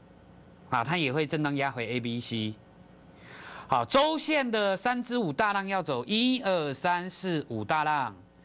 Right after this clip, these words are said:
它也不会绝-，绝对不会一波涨完啊！你总不能从头到尾一路一路往上冲，那这样子反而是末端喷出，行情一下就结束掉了。它一定是进三退一，进三退一。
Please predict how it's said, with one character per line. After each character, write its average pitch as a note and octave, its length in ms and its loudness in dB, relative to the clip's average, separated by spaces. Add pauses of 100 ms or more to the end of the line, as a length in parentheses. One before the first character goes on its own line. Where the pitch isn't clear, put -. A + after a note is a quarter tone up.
(120)
它 A#3 100 2
也 F3 100 2
不 D3+ 140 -2
会 F#3 140 2
绝-， C#3+ 260 0 (220)
绝 D#3 140 0
对 G3 60 2
不 G3+ 80 2
会 G#3 140 4
一 G#3+ 80 0
波 G3 180 0
涨 C3+ 200 -4
完 A2+ 180 -2
啊！ A#2+ 180 -2 (680)
你 G#3 80 2
总 G#3+ 100 4
不 A#3+ 60 2
能 C4 220 2 (420)
从 G#3+ 180 2
头 A#3 160 2
到 B3 180 2
尾 F3+ 180 0
一 G#3 120 -2
路 B3+ 160 4
一 A3+ 100 2
路 B3 120 4
往 F3+ 120 0
上 G#3+ 200 0
冲， G#3 340 0
那 A3 160 0
这 A#3 140 -2
样 G#3 100 -2
子 F3+ 100 -2
反 D3 160 -2
而 C#3+ 60 0
是 D3+ 100 -2
末 G3+ 200 2
端 F#3 180 0
喷 F3+ 180 0
出， F3 140 0
行 D3+ 180 0
情 D3+ 120 -4
一 E3+ 100 -2
下 F3+ 160 2
就 D#3+ 100 -2
结 C#3 140 -4
束 D3 140 -4
掉 C3+ 240 0
了。 F#2+ 120 -6 (1000)
它 G3 140 4
一 - 20 2
定 F#3+ 180 0
是 F#3 160 -2
进 F3+ 220 2
三 E3 360 0
退 D#3 260 0
一， D3+ 340 -2
进 D3 220 0
三 C#3 320 -2
退 C#3 180 0
一。 C3+ 340 0